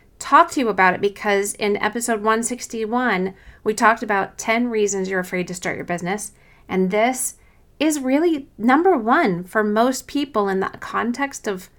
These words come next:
starting a business, becoming an entrepreneur, doing something that you have never done before. It's scary. And is there a chance you could fail? Yeah, there's a chance I can still fail. There was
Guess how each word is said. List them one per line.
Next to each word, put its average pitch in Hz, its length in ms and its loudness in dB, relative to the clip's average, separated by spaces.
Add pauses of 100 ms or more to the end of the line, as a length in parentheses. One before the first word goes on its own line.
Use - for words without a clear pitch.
(220)
starting 220 540 2
a 262 40 4
business, 247 420 0
becoming 214 420 -2
an 196 80 0
entrepreneur, 190 760 -2
doing 247 300 2
something 240 480 0
that - 140 -4
you 190 60 -4
have 190 140 -8
never 185 220 0
done 180 260 -4
before. 254 480 -4 (380)
It's 269 140 -4
scary. 269 600 -2
And 208 280 -2 (400)
is 262 220 0
there 277 220 4
a 277 60 4
chance 247 400 -2
you 233 80 -4
could 226 180 -4
fail? 240 540 -2 (320)
Yeah, 339 600 8 (580)
there's 294 180 6
a 339 80 2
chance 349 380 0
I 262 100 8
can 302 160 -2
still 277 320 -2
fail. 190 480 -2 (440)
There 233 160 0
was 247 280 2